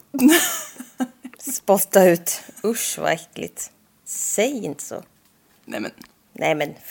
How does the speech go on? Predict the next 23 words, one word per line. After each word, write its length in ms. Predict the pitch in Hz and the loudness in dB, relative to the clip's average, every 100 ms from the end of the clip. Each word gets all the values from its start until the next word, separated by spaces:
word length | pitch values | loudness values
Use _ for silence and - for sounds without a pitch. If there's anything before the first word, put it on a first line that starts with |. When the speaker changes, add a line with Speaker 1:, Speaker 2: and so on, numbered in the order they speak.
| - | -12
Speaker 2:
fy, 100 | 196 - | -12 -14
vad 80 | - | -18
hemskt. 340 | - 202 - 233 | -18 -18 -18 -12
Speaker 1:
Ja, 220 | 226 226 226 - | -12 -12 -16 -18
det 80 | 254 | -12
är 20 | |
inte 120 | 226 | -10
mina 320 | 226 226 233 233 | -8 -6 -8 -10
ord. 220 | 240 - - | -12 -14 -18
Speaker 2:
Nej, 480 | - 180 170 165 170 | -10 -6 -4 -4 -6
men. 260 | 170 165 175 - _ _ _ _ _ _ _ | -10 -12 -14 -18 _ _ _ _ _ _ _
Speaker 1:
Även, 360 | 233 220 214 | 0 0 -2
de 220 | 220 220 233 | 0 0 2
kallar 300 | 254 226 196 | 2 4 4
det 80 | |
även 320 | 214 220 196 208 | 4 2 0 -4
för 460 | 220 208 208 202 | 2 2 2 -2
stadsmadrassen. 1040 | 233 - 247 - - 196 196 190 - 247 247 _ _ _ _ _ | -4 -4 -4 -6 -4 -2 -2 -4 -6 -10 -12 _ _ _ _ _
Speaker 2:
Nej, 200 | 175 180 | -4 0
men. 1400 | 185 - - _ _ _ _ _ _ _ _ _ - - | 2 2 -2 _ _ _ _ _ _ _ _ _ -16 -8
Speaker 1:
Ja. 360 | 262 359 381 294 - | -6 -6 -6 -10 -4
Speaker 2:
Nej. 920 | 101 98 92 85 87 85 80 - - - _ _ - - _ _ _ _ _ _ _ _ _ _ | 0 4 6 6 6 4 2 0 -8 -20 _ _ -20 -20 _ _ _ _ _ _ _ _ _ _
Speaker 1:
Mysigt. 460 | 254 359 294 - | -8 -8 -12 -20